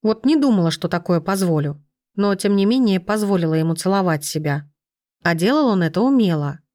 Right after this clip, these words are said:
И вновь жар неимоверной силы начал раскручиваться внутри меня. Стало нестерпимо больно. Я вырвалась из объятий Филонга и посмотрела на свою светящуюся кожу. «Значит, всё же нужна близость», сказал прохладным голосом Филонг.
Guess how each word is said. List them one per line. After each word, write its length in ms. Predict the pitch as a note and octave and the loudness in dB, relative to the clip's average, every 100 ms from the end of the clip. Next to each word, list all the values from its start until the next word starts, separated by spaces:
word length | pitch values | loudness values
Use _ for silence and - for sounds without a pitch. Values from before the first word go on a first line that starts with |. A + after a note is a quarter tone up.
| _ _ | _ _
И 100 | F#3+ | -2
вновь 300 | F#3+ C#4+ - | 0 0 -2
жар 360 | E3+ G#3 A#3+ | -2 0 0
неимоверной 680 | G3+ F3+ F3+ F3+ G#3 F#3 E3 | 2 2 2 0 0 0 0
силы 360 | E3 C#4+ D4 G3 | 0 0 2 2
начал 340 | A3 - F#3 | 0 0 0
раскручиваться 680 | F3 - B3 C4 F3+ E3 E3+ | -2 -2 -2 -2 -2 -4 -2
внутри 300 | F3 F3 G#3+ | -2 0 0
меня. 460 | A#3+ A#3 E3 C#3+ - | 2 2 2 -2 -8
Стало 360 | - - A#3 A#3 | -14 -6 0 2
нестерпимо 640 | A3 G#3+ - A#3 A#3 A#3 | 2 0 -4 -2 0 2
больно. 580 | B3+ A3+ G3 D3+ D3 D3 _ _ _ _ _ | 2 2 2 2 -2 -4 _ _ _ _ _
Я 180 | F3+ G3+ | -4 -2
вырвалась 500 | F#3+ A#3 F#3+ F3+ F3 | 0 0 2 0 0
из 80 | F3+ | -2
объятий 400 | F3+ F#3 F#3 F3 | 0 0 0 -2
Филонга 460 | E3+ F#3+ C#4 B3+ F3+ | -2 0 2 2 0
и 80 | |
посмотрела 560 | F3 E3 F3 F3 B3+ A#3+ | 0 -2 -2 0 0 0
на 100 | F#3 | -2
свою 260 | - F3+ F3+ | -2 -2 0
светящуюся 720 | E3+ E3+ A3 - A3 G3 B3+ | -4 -2 -2 0 -2 -2 -6
кожу. 520 | - F#3+ D3 C#3 - _ _ _ _ _ _ _ | -2 0 0 -4 -8 _ _ _ _ _ _ _
«Значит, 460 | G#3+ A3+ C4+ B3+ - | -4 0 0 -2 -4
всё 200 | B3 A#3 | -2 0
же 120 | A3+ | 2
нужна 380 | A3 G#3 G#3+ G3+ | 0 0 0 0
близость», 800 | G#3 F#3+ C#3 C3 - - - _ _ _ | 0 0 0 -4 -8 -10 -14 _ _ _
сказал 440 | - - F3+ E3+ D#3 | -16 -4 -2 0 -2
прохладным 560 | E3 D#3+ E3+ E3 E3 | -4 -2 -2 0 -2
голосом 420 | E3+ E3 D#3+ D#3+ | 0 0 0 -2
Филонг. 600 | D3+ F#3+ F3+ D3+ C#3 - | -2 -2 0 0 -4 -14